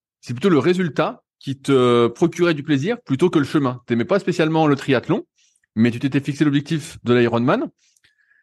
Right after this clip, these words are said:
Et, euh, c'est de vo-, te voir progresser, c'est ça qui, euh, te donnait du plaisir. Et c'était pas l'effort en lui-même qui amenait le progrès,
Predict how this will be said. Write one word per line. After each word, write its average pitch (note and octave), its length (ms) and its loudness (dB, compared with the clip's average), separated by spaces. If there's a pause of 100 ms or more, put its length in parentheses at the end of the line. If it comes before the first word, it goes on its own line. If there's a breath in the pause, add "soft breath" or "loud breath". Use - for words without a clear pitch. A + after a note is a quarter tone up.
(200)
Et, E3 240 4
euh, A2+ 220 4
c'est A2 140 -6
de A2+ 80 -4
vo-, G#2 180 -8
te - 100 -4
voir D#3 240 0
progresser, D3+ 580 -2
c'est - 140 -10
ça F3+ 240 -2
qui, D3 260 -2
euh, A2 220 2 (180)
te - 80 -6
donnait C#3 220 2
du C3+ 120 -4
plaisir. B2 460 0
Et G2 120 -8
c'était - 180 -4
pas D#3 160 0
l'effort C#3+ 460 0
en B2+ 60 0
lui-même D3 400 0
qui - 180 -4
amenait C3+ 180 0
le C3 80 -2
progrès, C3+ 480 -2